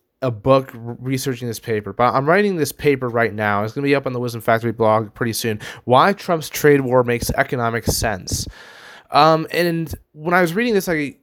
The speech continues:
I had an idea, a-, and I th-, I think there's a theory in international relations that is normally applied to military security. It's actually really useful for evaluating the situation that's tra-, uh, the, with trade.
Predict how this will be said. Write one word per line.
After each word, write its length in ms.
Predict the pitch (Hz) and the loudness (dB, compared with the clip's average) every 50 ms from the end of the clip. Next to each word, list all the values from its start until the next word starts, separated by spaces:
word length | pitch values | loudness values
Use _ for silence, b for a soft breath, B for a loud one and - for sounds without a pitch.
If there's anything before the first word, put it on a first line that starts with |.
| _ - | _ -10
I 80 | - 151 | -6 -2
had 840 | 147 - - - - - - - 214 214 220 220 214 196 165 160 - | 0 0 0 0 -2 -10 -12 -6 -2 0 0 2 2 0 0 -2 -4
an 80 | - 156 | -4 -2
idea, 720 | - - 143 139 131 123 123 123 123 120 107 101 107 104 - _ _ _ _ _ _ _ _ _ _ _ _ | 0 0 0 0 -2 -4 -2 0 0 0 0 0 -2 -4 -8 _ _ _ _ _ _ _ _ _ _ _ _
a-, 300 | - 135 117 156 156 131 | -10 -4 -2 0 0 2
and 80 | 165 165 | 4 4
I 100 | 165 165 | 4 4
th-, 180 | 160 - 170 - | 2 0 -2 -2
I 80 | 170 | -2
think 300 | 160 - - 220 220 214 | 0 0 0 0 0 0
there's 200 | 208 190 175 - - - | 0 0 0 0 -2 -4
a 80 | 156 | -4
theory 560 | 131 - - - 156 156 170 175 156 135 117 | -4 -6 -8 -6 -4 0 0 0 0 0 -2
in 80 | 113 113 | -2 -4
international 580 | 120 127 135 135 135 135 135 - - 139 120 110 | -4 -4 -2 0 2 2 2 0 -2 -8 -8 -6
relations 720 | 113 110 113 123 143 147 - - 113 101 - - - - B B B B B B | -4 0 2 4 4 4 2 0 -8 -10 -10 -12 -14 -14 B B B B B B
that 140 | B 139 135 | B -2 -2
is 200 | 139 127 135 120 | 0 -2 -2 -2
normally 280 | 135 139 151 165 170 151 | 0 0 2 2 2 2
applied 260 | - - 147 139 131 | 2 2 2 0 0
to 60 | - 120 | 0 -4
military 540 | 113 113 123 135 143 131 - 147 139 131 | -2 0 0 2 2 0 0 0 0 0
security. 480 | 120 - 123 107 - - 120 117 110 113 | 0 -2 -6 -10 -8 -6 -6 -4 -4 -6
It's 160 | 110 107 - | -6 -4 -4
actually 260 | 135 131 127 - 127 | -4 -4 -4 -6 -8
really 420 | 113 113 113 117 123 139 151 151 139 | -8 -6 -4 0 2 4 4 4 2
useful 720 | 131 110 107 117 127 120 - - - - - - - - B B B B B B B | 0 0 0 2 2 2 0 -2 -6 -8 -12 -14 -14 -18 B B B B B B B
for 400 | B - - 120 113 113 110 101 | B -8 -4 -2 0 2 2 0
evaluating 720 | 76 117 107 120 120 123 131 135 131 120 113 113 110 110 110 | 0 -2 0 2 4 6 6 6 4 2 0 0 -2 -2 -4
the 80 | 110 107 | -4 -4
situation 480 | - - - - 113 113 107 - - | -2 -2 -2 -2 -2 -2 -2 -2 -6
that's 140 | 107 98 - | -10 -10 -12
tra-, 340 | - - - 101 107 98 - - _ - | -12 -10 -8 -6 -6 -8 -8 -12 _ -6
uh, 140 | 120 113 107 | -6 -4 -4
the, 200 | 98 113 113 113 | -2 -2 -4 -2
with 180 | 110 117 107 - | -4 -4 -6 -6
trade. 560 | - - - 147 143 127 95 92 92 - - | -8 -8 -6 -4 -4 -6 -6 -6 -8 -10 -10